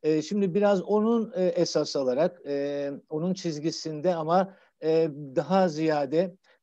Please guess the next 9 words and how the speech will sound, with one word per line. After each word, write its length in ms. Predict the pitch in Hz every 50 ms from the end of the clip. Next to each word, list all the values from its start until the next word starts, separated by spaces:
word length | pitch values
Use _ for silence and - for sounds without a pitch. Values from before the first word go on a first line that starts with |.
| _
e, 320 | - 147 151 147 147 156 156
Ece'nin 400 | 143 127 165 165 175 180 175 156
de, 260 | 165 156 147 131 - _ _ _ -
e, 640 | 139 135 131 131 131 131 131 127 127 123 120 113
söylediği 680 | - - 151 151 151 156 151 135 170 170 170 170 165 - _ _ _ _
soruları 880 | - - - - 160 160 156 165 165 165 170 165 160 165 160 143 127 - _ _ _ _ _
biraz 300 | 160 160 165 160 151 131
direkler 420 | 143 151 160 165 165 - 175 175 170
arasına 560 | 160 165 160 160 - 170 170 165 165 160